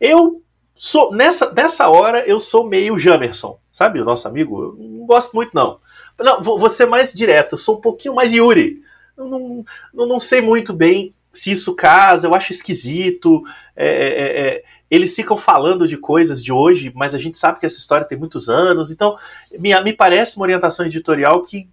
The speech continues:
cria um ruído que não atrapalha, mas, mas incomoda um pouquinho, assim. É,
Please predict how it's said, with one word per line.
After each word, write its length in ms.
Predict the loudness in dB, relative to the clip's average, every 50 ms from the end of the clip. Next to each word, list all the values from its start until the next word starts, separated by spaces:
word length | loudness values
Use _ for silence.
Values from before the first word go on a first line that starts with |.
| _ _
cria 340 | -6 -4 -2 0 0 0 0
um 140 | 0 -2 0
ruído 600 | 0 0 2 2 2 0 0 -2 -4 -8 -10 -10 _ _ -20 _ _ _ _ _
que 160 | _ -2 -2 0
não 120 | 2 2
atrapalha, 760 | 2 2 2 -2 -2 2 4 6 6 6 6 2 0 -4 -4
mas, 340 | -4 -6 -6 -8 -12 _ _ _ _ _ _ _ _
mas 220 | -2 -2 -2 -2
incomoda 440 | -2 -2 0 0 2 4 2 2 0
um 40 | -2
pouquinho, 540 | -4 -4 -4 -4 -4 -4 -4 -4 -4 -12 -12
assim. 400 | -12 -14 -16 -16 -20 -20 -18 -18
É, 220 | -16 -14 -16 -16